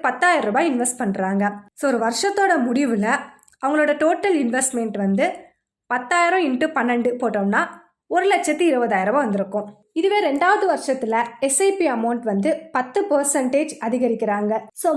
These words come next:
மாசம் பத்தாயிரம் ரூபாயில இருந்து பதினோராயிரம் ரூபாய் இன்வெஸ்ட் பண்றாங்க. அப்ப அந்த ரெண்டாவது வருஷத்தோட முடிவுல பதினோராயிரம் into பன்னெண்டு அப்படின்னு போட்டோம்னா ஒரு லட்சத்தி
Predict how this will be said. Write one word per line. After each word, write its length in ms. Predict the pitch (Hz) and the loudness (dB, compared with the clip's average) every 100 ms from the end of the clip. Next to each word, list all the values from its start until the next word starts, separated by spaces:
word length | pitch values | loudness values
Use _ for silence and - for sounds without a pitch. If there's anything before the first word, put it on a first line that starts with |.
| 269 | 2
மாசம் 360 | 269 359 415 415 | 0 0 0 0
பத்தாயிரம் 420 | 220 - 311 294 269 | -2 2 2 2 2
ரூபாயில 280 | 254 254 208 | 2 2 0
இருந்து 180 | 202 311 320 - | 0 0 0 -2
பதினோராயிரம் 600 | 240 349 370 320 240 196 | 0 2 4 2 2 0
ரூபாய் 200 | 202 349 | 2 2
இன்வெஸ்ட் 340 | 247 240 240 | 0 -2 -2
பண்றாங்க. 440 | 233 208 202 202 202 214 - 262 | -4 -2 -2 0 -2 -4 -6 -6
அப்ப 120 | 269 | -2
அந்த 120 | 262 233 | 0 0
ரெண்டாவது 340 | 262 349 403 392 | 2 4 4 4
வருஷத்தோட 440 | 339 330 311 285 247 220 | 2 0 0 0 0 0
முடிவுல 380 | 240 294 247 220 262 - - _ _ - | 0 0 0 -2 -2 -6 -20 _ _ -6
பதினோராயிரம் 640 | 226 311 370 381 339 359 349 | -2 2 4 4 2 2 2
into 220 | 269 302 320 | 0 -2 0
பன்னெண்டு 340 | 233 254 254 277 262 | 0 0 0 0 -2
அப்படின்னு 260 | 220 240 240 | -4 -2 -2
போட்டோம்னா 440 | 240 208 202 202 302 311 - _ _ - | -4 -2 0 0 0 -2 -16 _ _ 0
ஒரு 120 | 311 381 | 2 2
லட்சத்தி 380 | 427 403 262 | 2 0 0